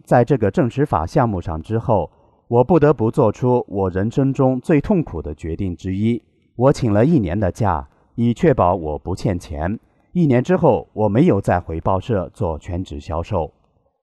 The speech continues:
这种结果表明，我形成了一个错误认识，那就是只要我一直为报社卖广告，一直推广神韵，我的个人修炼就可以忽略了。我抱着这种认识有好几年，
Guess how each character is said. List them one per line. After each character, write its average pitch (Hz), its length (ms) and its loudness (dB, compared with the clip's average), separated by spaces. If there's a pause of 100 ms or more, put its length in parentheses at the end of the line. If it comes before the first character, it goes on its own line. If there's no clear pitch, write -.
(140)
这 165 140 4
种 127 160 2
结 123 180 2
果 120 160 2
表 85 180 -4
明， 85 300 -8 (240)
我 117 140 0
形 139 180 0
成 131 160 4
了 117 100 2
一 110 120 -2
个 127 140 2
错 139 240 0
误 95 160 -2
认 123 220 4
识， 80 320 -10 (300)
那 156 120 4
就 143 140 2
是 131 300 0 (180)
只 - 140 -2
要 160 160 8
我 107 180 0
一 156 160 0
直 104 240 -4
为 123 180 0
报 131 180 2
社 120 200 -2
卖 123 160 0
广 73 280 -8
告， 101 280 -2 (240)
一 180 160 0
直 117 220 -2
推 165 180 -2
广 78 240 -4
神 78 220 -12
韵， 113 260 0 (240)
我 120 160 0
的 123 80 4
个 208 160 4
人 90 180 0
修 135 200 -2
炼 127 200 0
就 90 220 -4
可 98 200 -8
以 95 120 -4
忽 131 240 -4
略 143 220 4
了。 69 180 -10 (400)
我 117 160 2
抱 147 180 6
着 127 140 2
这 139 140 0
种 113 180 -2
认 131 160 2
识 92 220 -6
有 85 140 -4
好 110 240 0
几 101 120 -8
年， 82 400 -6